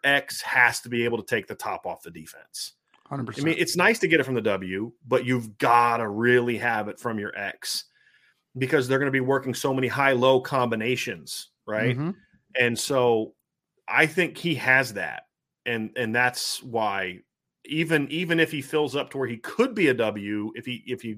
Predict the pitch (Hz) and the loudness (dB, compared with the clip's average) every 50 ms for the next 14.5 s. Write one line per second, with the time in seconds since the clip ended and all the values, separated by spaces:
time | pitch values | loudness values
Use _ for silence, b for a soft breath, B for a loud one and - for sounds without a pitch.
0 | 107 - - 147 139 - - 123 117 104 - - 107 107 104 98 98 95 b b | -10 -6 -6 -4 -4 -6 -6 -4 -4 -6 -6 -6 -6 -6 -4 -6 -6 -8 b b
1 | b b b b b b b b _ - 135 135 127 135 143 151 139 - 135 123 | b b b b b b b b _ 0 2 2 4 4 4 2 2 0 -2 -2
2 | 113 - 135 123 117 113 110 107 104 - - - - 135 135 123 110 - 143 - | -2 -2 -2 -2 0 0 -2 -2 -2 -6 -8 -8 -4 -4 -4 -2 -2 -2 -4 -4
3 | - - 147 156 151 120 107 101 95 95 - _ _ _ _ _ _ _ _ _ | -2 -2 0 0 2 2 0 -2 -2 -4 -8 _ _ _ _ _ _ _ _ _
4 | _ _ _ - 110 127 151 160 - 127 131 135 131 123 117 107 104 101 98 104 | _ _ _ 2 6 6 6 6 6 4 4 4 4 4 2 0 -2 -4 -4 -2
5 | 107 123 139 143 131 127 117 117 113 113 - - 107 95 - 110 104 98 98 - | 2 2 4 4 6 4 4 4 2 0 -2 -4 -8 -8 -6 -6 -6 -4 -6 -6
6 | - _ - 113 110 101 - - - - 107 - - 131 123 107 110 95 98 87 | -10 _ -2 0 0 0 -2 -6 -12 -12 -12 -6 -2 -2 -2 -2 -4 -6 -6 -6
7 | 87 104 113 127 123 - 135 131 131 127 120 110 113 123 120 120 117 123 117 104 | -2 0 0 0 0 2 0 2 2 0 0 0 2 4 4 4 4 2 0 -2
8 | 107 110 107 101 - 95 95 - - 123 117 - 110 113 117 117 120 107 110 107 | -2 -2 -4 -4 -6 -8 -8 -4 -4 -4 -4 -4 -2 0 0 0 0 0 -2 0
9 | 113 123 120 - - - - - - 127 147 143 - 151 139 117 110 - - 123 | 0 0 -2 -2 -6 -10 -10 -8 -6 -6 -6 -6 -8 -10 -10 -10 -8 -4 -4 -4
10 | 110 104 - - 92 - 110 104 - - - - 98 92 - - 90 90 - - | -4 -4 -8 -12 -12 -10 -10 -10 -10 -12 -12 -10 -8 -8 -8 -10 -12 -14 -16 -20
11 | 90 90 87 - - - - - - 117 127 127 131 156 185 135 95 - - _ | -20 -20 -20 -20 -20 -20 -20 -10 -2 2 4 8 10 10 10 10 8 2 -8 _
12 | _ _ _ _ - 120 - 117 - - 110 101 - - - 107 98 - - 87 | _ _ _ _ -12 -10 -10 -10 -8 -8 -8 -8 -10 -10 -8 -8 -8 -8 -10 -12
13 | 82 - - - 82 71 - - - - - - - 113 110 120 110 - - 87 | -16 -16 -18 -18 -18 -18 -18 -20 -20 -20 -20 -14 -8 -6 -4 -4 -4 -6 -8 -14
14 | - - - - - _ _ - - | -16 -16 -16 -16 -18 _ _ -20 -20